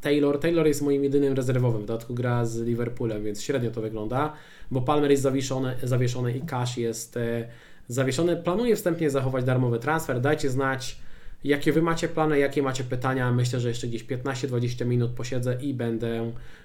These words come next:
uciekał. Opaska na Darwina, co może pójść nie tak? Nie, no aż tak, aż tak grubo to bym nie poszedł z tym, e, Darwinem. Jacy bramkarze na najbliższych kilka kolejek? Myślę, że Raje bym brał, gdybym teraz potrzebował bramkarza. E, czy Elliot nie będzie różnicą, jak wyleci Salah?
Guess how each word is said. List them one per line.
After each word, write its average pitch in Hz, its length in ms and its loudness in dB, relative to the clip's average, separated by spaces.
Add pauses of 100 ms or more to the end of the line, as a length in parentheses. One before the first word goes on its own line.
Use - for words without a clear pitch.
(160)
uciekał. 139 440 0 (640)
Opaska 160 420 2
na 151 60 4
Darwina, 143 380 2
co 139 140 0
może 139 180 2
pójść 131 200 -4
nie 143 80 0
tak? 160 240 0
Nie, 151 120 6
no 139 100 2
aż 127 140 -2
tak, 151 260 -2
aż 131 120 -6
tak 139 160 -4
grubo 131 260 2
to 123 100 -4
bym 120 120 0
nie 120 100 2
poszedł 104 300 -4
z - 40 -14
tym, 104 280 -6
e, 104 480 -6
Darwinem. 113 560 -2 (340)
Jacy 156 220 2
bramkarze 151 540 2
na 139 100 2
najbliższych 135 540 -2
kilka 139 300 -4
kolejek? 151 420 2
Myślę, 156 240 0
że 139 180 2
Raje 127 280 2
bym 104 180 -4
brał, 101 200 -2
gdybym 107 240 -4
teraz 110 300 -8 (140)
potrzebował 113 460 -4
bramkarza. 110 760 -2 (540)
E, 127 80 -2
czy - 160 -2
Elliot 170 240 4
nie 151 80 4
będzie 147 200 6
różnicą, 147 320 4
jak 139 140 2
wyleci 143 300 4
Salah? 160 420 2